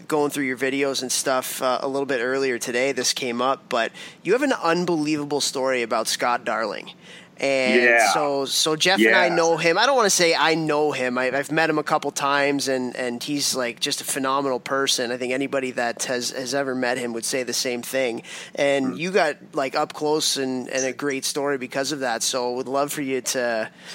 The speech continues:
Speaker 1: uh, this is something that got all the way to the White House when President Obama,
Speaker 2: Yeah.
Speaker 1: when the Hawks won the, uh, the Stanley Cup and they went there. So,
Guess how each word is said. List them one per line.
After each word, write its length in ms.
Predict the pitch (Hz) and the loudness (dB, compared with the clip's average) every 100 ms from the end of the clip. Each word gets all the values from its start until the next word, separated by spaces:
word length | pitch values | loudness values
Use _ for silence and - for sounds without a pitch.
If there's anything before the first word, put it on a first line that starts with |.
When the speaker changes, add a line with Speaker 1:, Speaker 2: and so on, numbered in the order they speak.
| - 127 | -10 -4
Speaker 1:
uh, 160 | 123 | -2
this 140 | 131 - | 0 2
is 40 | |
something 280 | - 165 160 | 2 2 0
that 120 | 147 | 0
got 200 | 151 143 | 2 2
all 100 | 147 | 4
the 80 | 151 | 2
way 140 | 147 | 2
to 40 | 139 | 0
the 60 | |
White 240 | 123 131 170 | 0 0 2
House 300 | 127 95 - | 0 -2 -4
when 100 | 120 | -2
President 400 | 151 139 135 131 | -2 0 0 -2
Obama, 220 | 120 127 107 | 0 2 4
Speaker 2:
Yeah. 200 | 117 113 | 4 4
Speaker 1:
when 200 | 123 127 | 0 -2
the 80 | 123 | 0
Hawks 320 | 135 135 - | 2 0 -2
won 240 | 135 135 | -2 0
the, 220 | 131 131 127 | 0 2 2
uh, 100 | 117 | 0
the 80 | |
Stanley 380 | 120 - 131 120 | -2 -2 0 -2
Cup 240 | 139 143 147 | 0 0 -2
and 80 | |
they 80 | 123 | -4
went 260 | 120 135 160 | -2 -2 -2
there. 220 | 123 120 | -2 -2
So, 320 | - 131 120 | -2 -2 -4